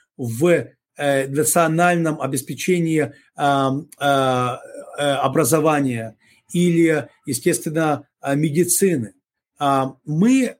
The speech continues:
е-, одна из единственных стран в мире, где, а, до сих пор, а, у нас достаточно, у нас нету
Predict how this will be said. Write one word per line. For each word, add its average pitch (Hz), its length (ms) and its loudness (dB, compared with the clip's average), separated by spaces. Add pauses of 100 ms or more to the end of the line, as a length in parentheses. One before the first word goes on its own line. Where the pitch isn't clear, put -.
е-, 156 200 -6
одна 160 400 0
из 214 180 0
единственных 185 640 -2
стран 170 400 -2
в 131 80 -6
мире, 170 420 0 (360)
где, 147 640 -2 (220)
а, 151 160 -4
до 143 180 2
сих - 340 -4
пор, 208 420 0 (260)
а, 143 240 -2
у 156 80 -2
нас 175 400 -2
достаточно, 170 840 -4 (460)
у 170 60 -2
нас 208 280 2
нету 190 580 0